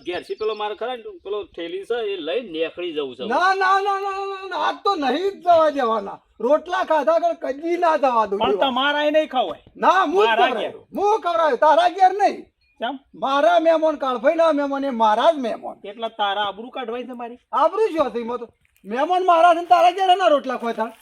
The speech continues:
Speaker 3: અલ્યા, મહેમાન મારા ઘેર બે કલાક બેસી તો આનંદ થાય મને. યુવાના ઘેર કોક દાડો હું જીયો ને તો કેટલી મારી મનવર થશે.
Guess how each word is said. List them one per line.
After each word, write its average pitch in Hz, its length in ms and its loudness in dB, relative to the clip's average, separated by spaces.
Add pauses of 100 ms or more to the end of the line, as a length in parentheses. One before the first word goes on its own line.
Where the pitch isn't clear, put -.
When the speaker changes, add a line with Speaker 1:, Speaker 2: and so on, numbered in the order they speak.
Speaker 3:
અલ્યા, 247 300 0
મહેમાન 269 400 -2
મારા 233 320 0
ઘેર 294 240 0
બે 277 240 2
કલાક 285 340 2
બેસી 262 460 -4 (100)
તો 330 60 -2
આનંદ 277 460 -2
થાય 311 160 -2
મને. 277 400 -4
યુવાના 226 260 -6
ઘેર 196 220 -6
કોક 208 180 -16
દાડો 220 220 -2
હું 226 180 -12
જીયો 214 280 -8 (140)
ને 277 100 -12
તો - 380 -14
કેટલી - 280 -14
મારી 220 220 -6
મનવર 165 280 -10
થશે. 156 380 -18